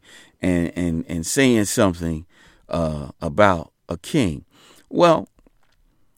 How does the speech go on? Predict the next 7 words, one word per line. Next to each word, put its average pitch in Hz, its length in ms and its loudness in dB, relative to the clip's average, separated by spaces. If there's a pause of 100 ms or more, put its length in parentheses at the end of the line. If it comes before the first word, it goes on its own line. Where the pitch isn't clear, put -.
(1080)
at 208 240 4
this 175 280 4
time, 101 760 2 (200)
Rome 113 760 4
was 90 220 -2
in 95 200 -2
control 85 800 -2